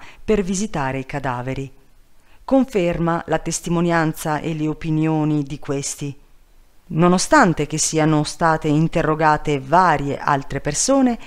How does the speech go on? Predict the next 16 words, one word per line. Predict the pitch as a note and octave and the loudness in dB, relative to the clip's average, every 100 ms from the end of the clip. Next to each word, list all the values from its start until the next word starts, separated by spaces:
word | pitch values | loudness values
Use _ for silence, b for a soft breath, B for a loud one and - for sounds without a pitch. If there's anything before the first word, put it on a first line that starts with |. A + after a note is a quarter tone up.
| B B B | B B B
non | D4 E4+ | 4 4
si | - | 4
è | E4 | 0
potuto | D4 C4 C4+ B3+ G#3+ | 0 -2 -2 0 0
ottenere | G3+ A#3 F3+ D3 C3 C3+ C3 | 0 0 2 2 0 -2 -4
nessun'altra | - F#3+ A3 - F3+ D3+ C#3+ - | 0 2 2 2 0 2 0 -2
informazione | C3+ C3+ C3+ C3+ C3 - B2+ B2 A#2+ A#2 | -4 -2 -4 -4 -6 -8 -6 -4 -4 -4
di | A#2 B2+ | -6 -6
qualche | - C3+ - C3+ A#2+ | -2 -2 -2 -8 -8
valore. | A#2 C3 B2 A#2 B2 B2+ b b b b b b - | -2 -2 -2 -6 -6 -6 b b b b b b -6
Mai | C#3+ F3 A3+ F#3 | 2 6 6 4
assassinio | E3 E3+ - - D4 B3+ A#3 | 0 0 -4 0 2 2 0
così | - E3+ D#3 F#3 | -4 -6 -4 -2
misterioso | E3 E3+ G3 - D#3+ D3 E3+ D#3+ D#3 C#3 | 0 2 2 0 -4 -2 -2 -2 -2 -4
e | - D3+ | -2 -4
delusivo | C3 E3 D3+ D3+ E3 D#3 D3 C#3 | -2 -2 -2 -4 -4 -4 -4 -4